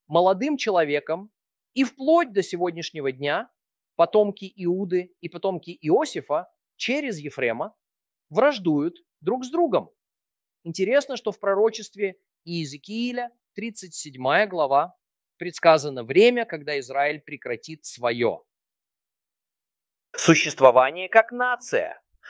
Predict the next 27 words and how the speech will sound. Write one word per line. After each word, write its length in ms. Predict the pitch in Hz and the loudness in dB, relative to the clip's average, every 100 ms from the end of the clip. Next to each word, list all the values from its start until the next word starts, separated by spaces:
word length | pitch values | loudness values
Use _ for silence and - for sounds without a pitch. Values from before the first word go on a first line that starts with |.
| - | 4
но 180 | 131 160 | 6 8
всё 220 | - 180 | 4 0
же 140 | 165 | 0
вновь 680 | 180 190 196 247 202 - - _ _ | 0 0 8 8 8 4 -10 _ _
станет 480 | - 170 151 143 170 | 4 4 4 -2 2
нацией 380 | 170 165 160 | 2 2 -6
после 320 | 143 160 156 151 | 0 0 0 4
того, 220 | 165 170 | 4 6
как 180 | 165 147 | 0 0
вернётся 440 | 165 170 170 180 | 0 0 -2 0
на 120 | 170 | 0
землю 280 | 151 170 165 | 0 0 -2
своих 400 | 156 175 180 - | 4 4 4 2
предков. 540 | 185 233 233 202 - _ _ _ _ _ - - | 6 6 4 -8 -8 _ _ _ _ _ -14 2
Иуда 460 | 185 202 208 185 | 4 4 4 2
и 160 | 202 196 | 2 -4
Ефрем 560 | 190 185 208 240 240 | -6 -2 2 2 2
вернутся 460 | 196 202 202 202 190 | 0 0 0 -2 0
на 100 | 175 | 0
землю 400 | 151 214 262 208 | 0 0 0 -2
и 60 | 180 | -2
будут 260 | 175 185 | -2 0
находиться 500 | 180 165 165 196 - | 0 0 0 0 -2
под 200 | 180 170 | 4 4
властью 540 | 156 202 202 - 196 - | 4 0 0 -2 0 2
одного 460 | 175 180 196 208 196 | 4 2 2 2 0
царя, 580 | - 202 233 139 85 | 2 4 4 2 -2